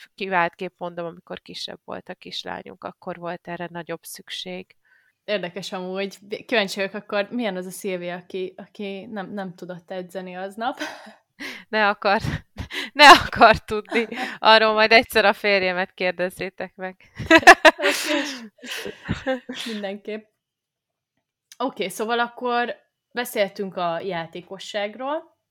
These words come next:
Speaker 2: és annak a szerepéről az edzésekben. Még azt kiemelném, mert nem tudom, hogy beszéltünk-e róla, hogy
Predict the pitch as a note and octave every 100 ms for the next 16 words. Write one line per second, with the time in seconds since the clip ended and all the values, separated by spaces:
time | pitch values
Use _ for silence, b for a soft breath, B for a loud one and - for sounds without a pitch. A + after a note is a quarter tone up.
0 | _ _ _ _ _ _ _ G#3 F#3+ G#3+
1 | G3 F#3+ F#3 F#3 F#3 _ _ _ - G3
2 | E3 - E3+ E3 E3 E3 E3 E3 B2 F3+
3 | G3 F#3+ A#3 B3+ C4 _ _ - G#3+ G#3
4 | A3+ - _ - G#3 F#3 F3+ F#3 F#3+ G3+
5 | _ _ - G3 G#3 G3+ F3+ E3+ F#3 G3
6 | F3+ F3+ F3+ E3+ E3+ F#3+ F#3+